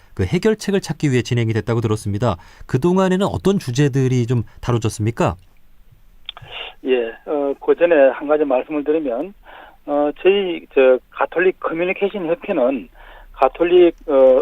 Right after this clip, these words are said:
Speaker 2: 언론인 모임이면서 또 커뮤니케이션 업계에 종사하는 분들의 모임이기도 합니다. 같이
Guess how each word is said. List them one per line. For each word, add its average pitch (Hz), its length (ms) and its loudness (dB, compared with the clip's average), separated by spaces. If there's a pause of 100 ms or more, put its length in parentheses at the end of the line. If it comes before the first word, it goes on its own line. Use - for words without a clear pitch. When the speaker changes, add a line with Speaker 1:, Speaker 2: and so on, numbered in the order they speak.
Speaker 2:
언론인 185 600 0 (400)
모임이면서 131 960 -2
또 107 340 -6 (380)
커뮤니케이션 180 640 2
업계에 160 240 6
종사하는 147 420 0
분들의 139 680 4
모임이기도 120 460 -2
합니다. 107 320 -10
같이 - 440 -4